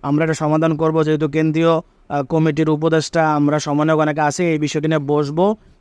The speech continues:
বসে যার যে সমস্যার কথা আমরা শুনবো, তারপরে আমি সমাধান করব।" আমি ভিডিওর পরে, আম, স্টেজের কিছু আলোচনা, স্লোগান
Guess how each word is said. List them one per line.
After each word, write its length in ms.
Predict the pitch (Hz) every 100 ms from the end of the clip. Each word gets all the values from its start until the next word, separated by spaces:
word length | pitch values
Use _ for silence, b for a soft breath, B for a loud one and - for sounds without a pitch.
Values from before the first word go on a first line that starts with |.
| 151
বসে 300 | 156 156 151
যার 240 | 156 156
যে 120 | 165
সমস্যার 440 | 165 156 156 - 165
কথা 220 | 165 160
আমরা 180 | 160 156
শুনবো, 500 | - 165 180 202 240 B B
তারপরে 280 | 151 143 156
আমি 120 | 156
সমাধান 420 | 147 147 143 147
করব।" 300 | 135 135 156 247 _ _
আমি 240 | 147 180 175
ভিডিওর 340 | 175 190 185
পরে, 340 | 180 185 185 180 _ -
আম, 280 | 156 151 156
স্টেজের 380 | - 170 165
কিছু 200 | 160 160
আলোচনা, 560 | 156 156 165 160 160 151
স্লোগান 600 | - 147 147 151 147 143